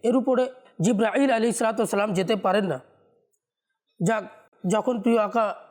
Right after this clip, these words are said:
মক্কি মাদানী মুস্তাফা সাল্লাল্লাহু তাআলা সাল্লাম সিদরাতুল মুনতাহা থেকে আগে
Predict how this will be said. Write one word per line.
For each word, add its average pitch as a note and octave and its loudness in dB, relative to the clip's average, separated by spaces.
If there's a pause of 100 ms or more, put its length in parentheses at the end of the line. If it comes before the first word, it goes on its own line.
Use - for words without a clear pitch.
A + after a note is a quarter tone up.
(160)
মক্কি G#3 -2
মাদানী G#3+ 2
মুস্তাফা G#3 -2 (520)
সাল্লাল্লাহু G#3+ 0
তাআলা G#3 0
সাল্লাম G3+ 0 (600)
সিদরাতুল A3+ 0
মুনতাহা G#3 0
থেকে A3+ 0 (520)
আগে G#3 0